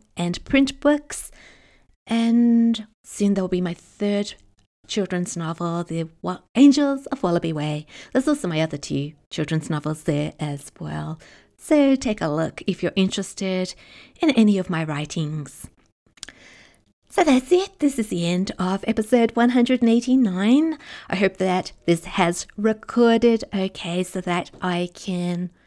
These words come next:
add some music and upload it to Podbean, share it on all the platforms such as Apple, and surprise everybody. Hope you don't fall over backwards and think, "Wow, Sue made another podcast."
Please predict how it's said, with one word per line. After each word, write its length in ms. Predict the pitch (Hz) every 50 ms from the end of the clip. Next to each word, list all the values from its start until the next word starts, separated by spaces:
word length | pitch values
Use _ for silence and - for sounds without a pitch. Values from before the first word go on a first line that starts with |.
| _ _ _ _ _
add 220 | - 160 165 160
some 120 | - - 208
music 540 | 190 175 175 175 190 - 185 180 180 - - - - - _ _ _ _ _
and 160 | - 240 233 -
upload 640 | - 302 311 294 _ _ - 247 247 247 247 240
it 240 | 240 247 220 - - - _ _ _ _ _ _ _ _ _ - _ _
to 580 | - - - 254 240 240 240 240 233 240 240 233
Podbean, 800 | 233 - - 185 185 - - 180 180 180 180 175 180 180 180 175 - - - -
share 400 | - - - - 165 165 180 170
it 240 | - 185 170 - - - -
on 640 | 170 175 175 175 180 180 180 180 180 180 180 180 175 _ _ _ _ - -
all 100 | 214 -
the 80 | 190
platforms 640 | - - 185 165 - - - 185 180 180 180 185 180
such 220 | - - 175 - -
as 220 | 202 185 - - -
Apple, 680 | - 165 170 175 - - 202 190 190 196 196 196 196 - _ _ _ _ _ _ _ _ _ _ _ -
and 300 | - 175 170 180 175 -
surprise 560 | - 170 - - 165 156 160 180 190 180 -
everybody. 640 | 160 156 175 165 160 165 160 156 156 160 160 - _ _ _ _ - - _
Hope 180 | - - - -
you 40 |
don't 200 | - 180 170 -
fall 200 | - - 196 190
over 120 | 175 170 165
backwards 400 | 156 175 180 - - - 175 -
and 120 | 202 185
think, 260 | - 196 208 - -
"Wow, 460 | - 311 302 294 285 262 254 226 214 214 - - - - -
Sue 280 | - - - - 330 320
made 240 | 302 294 294 285 277
another 400 | 247 233 240 247 - 220 220 220
podcast." 880 | 214 - 170 165 175 - - - 165 156 190 202 196 - - - -